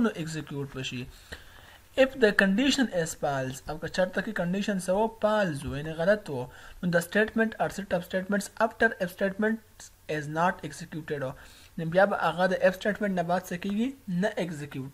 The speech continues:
کیږي. یعنی مطلب چې کله کنډیشن چیک شي، کنډیشن زموږ سره فالس و، نو دا به د، دا statement به د هغې نه بعد نه ایگزیکیوټ کیږي. اوس دا به لیکو څنګه؟ د هغې ساینټیکس به صحیح، طریقه کار به صحیح. نو ټولو نه اول به مونږ اف کیورډ ولیکو. اف کیورډ دی،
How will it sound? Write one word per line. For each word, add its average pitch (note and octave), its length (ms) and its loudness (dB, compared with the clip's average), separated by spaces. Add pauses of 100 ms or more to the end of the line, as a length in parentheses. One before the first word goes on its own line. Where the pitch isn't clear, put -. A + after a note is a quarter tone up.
کیږي. B2+ 280 -8
یعنی C#3+ 200 -10
مطلب G3+ 260 -6
چې - 140 -10
کله F#3+ 120 0 (120)
کنډیشن F3 500 -6
چیک D3+ 220 -8
شي، F#3 140 -4 (200)
کنډیشن E3 480 -6
زموږ D3+ 260 -8
سره F3 120 -6 (120)
فالس F3 340 -2
و، B2 140 -10 (460)
نو D#3 180 -10
دا G3 140 8
به G3+ 100 0
د، - 20 -2 (180)
دا D#3+ 160 2
statement G#3+ 380 2
به F#3 80 2
د - 100 -2
هغې D#3 200 -2
نه G3+ 140 0
بعد G#3+ 180 6 (260)
نه F#3 60 -4 (120)
ایگزیکیوټ C#3 500 -6 (100)
کیږي. B2 240 -10 (920)
اوس A3+ 160 2
دا A#3+ 140 12
به A3 120 8
لیکو B3 200 2
څنګه؟ G#3+ 320 0
د F#3+ 120 4
هغې G3 200 0
ساینټیکس F#3+ 460 0
به A#3+ 140 0
صحیح، A3+ 220 -2
طریقه E3+ 260 -6 (120)
کار G3 200 2
به G#3+ 140 -4
صحیح. G#3+ 180 -2
نو F#3+ 100 0 (140)
ټولو F#3+ 240 -2
نه F#3 60 -6 (120)
اول E3 220 -2
به F3+ 100 0
مونږ F3 120 -2 (260)
اف F3+ 100 -2 (200)
کیورډ C#3 420 0
ولیکو. A#2+ 340 -8 (680)
اف G#3 140 -4 (140)
کیورډ C#3 420 0
دی، A2 80 -4